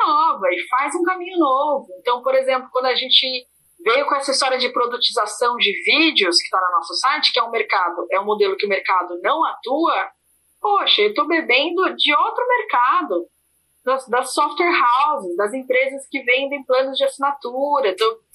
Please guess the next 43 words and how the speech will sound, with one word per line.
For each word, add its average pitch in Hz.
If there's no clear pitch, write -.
tô 277
olhando 269
uma 254
outra -
coisa 294
que 302
eu 277
consumo 269
de 247
outro 302
lugar, 262
eu 359
tô 349
trazendo 370
pro 294
meu 247
mercado. 185
Eu 330
fosse 415
só 339
especialista, 302
eu 240
falar, 247
"Não, 208
o 196
audiovisual, 185
ele 185
é 185
hierárquico, 180
ele 185
tem 214
que 208
ter -
todas 226
as -
pessoas 190
no 175
time, 202
ele 190
tem -
que -
ser -
assim, 175